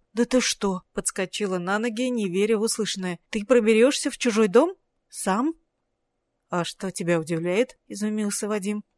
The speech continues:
«Ты ж никогда так не делал. И меня ещё ругал». Тут мужчина развёл руками и тихо произнёс: «Был неправ, признаю». Тут уже я резко повернулась к Ромову.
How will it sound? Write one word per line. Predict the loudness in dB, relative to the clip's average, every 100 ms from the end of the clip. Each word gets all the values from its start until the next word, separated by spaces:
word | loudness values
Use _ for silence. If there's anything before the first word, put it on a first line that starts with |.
| _
«Ты | -2 -2
ж | 0
никогда | 0 2 0 0 -2
так | -2 -4 -2
не | -2
делал. | 0 0 0 -4 _ _ _
И | 0
меня | 0 0 0
ещё | 0 2 0
ругал». | 4 2 2 _ _
Тут | -6 -4
мужчина | 0 -2 -2 0 0
развёл | 0 -2 -2
руками | -2 -2 0 0
и | -2
тихо | -4 -4 -2
произнёс: | -4 -4 -6 -6 -10 -16 _ _
«Был | -12 -6 -4
неправ, | -2 -4 -2 -4 -6 _ _
признаю». | -8 -4 -2 0 -2 -4 _ _ _
Тут | -2 0 0 -2
уже | -4 0 0
я | 0 0 0
резко | -2 -2 -2
повернулась | 2 4 4 2 0 0
к |
Ромову. | -2 0 0 -2 -4